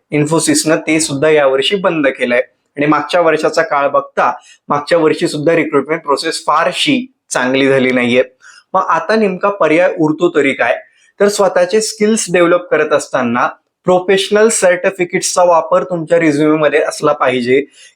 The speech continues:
किंवा तुम्ही ज्या क्षेत्रासाठी, ज्या, अ, फील्डसाठी काम करत असाल,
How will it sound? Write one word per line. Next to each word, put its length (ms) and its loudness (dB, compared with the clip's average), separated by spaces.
किंवा 180 4
तुम्ही 560 0
ज्या 120 0
क्षेत्रासाठी, 1040 -4
ज्या, 180 0
अ, 280 2
फील्डसाठी 460 0
काम 260 -2
करत 280 0
असाल, 300 0